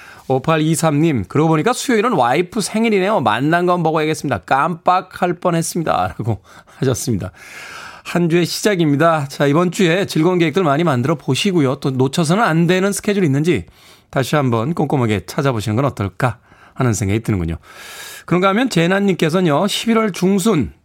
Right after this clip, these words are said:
아직은 낙엽잎이 붙어있어 다행입니다. 다 떨어진 줄 이젠 십일월도 중순으로 달려가고 있네요." 하셨습니다. 지난주까지는 가는 가을이 조금 아쉽게 느껴졌습니다만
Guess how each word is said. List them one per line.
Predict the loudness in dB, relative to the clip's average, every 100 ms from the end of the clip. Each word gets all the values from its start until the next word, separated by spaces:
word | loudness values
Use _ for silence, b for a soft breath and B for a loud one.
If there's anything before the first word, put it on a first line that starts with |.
| _ _ -2
아직은 | 0 2 4 4
낙엽잎이 | 2 0 0 2 2 2 2 0
붙어있어 | 0 -2 0 -2
다행입니다. | -2 0 0 2 2 0 -4 B B B B
다 | -4 -2
떨어진 | 0 2 2 2
줄 | 0 -2
이젠 | -2 0
십일월도 | -2 -2 0 0 0
중순으로 | 0 0 2 2 0 0
달려가고 | 0 0 -2 -2 -2
있네요." | 0 -2 -4 -6 -8 -12 -20 _
하셨습니다. | -12 -10 -8 -12 -14 B B B B B B B B B B
지난주까지는 | 0 2 2 2 2 2 2 0
가는 | -2 0 2 2
가을이 | 2 2 2 2 0 -2 _ -4 -2
조금 | 0 2 2
아쉽게 | 0 -2 -2
느껴졌습니다만 | 0 0 0 0 0 0 0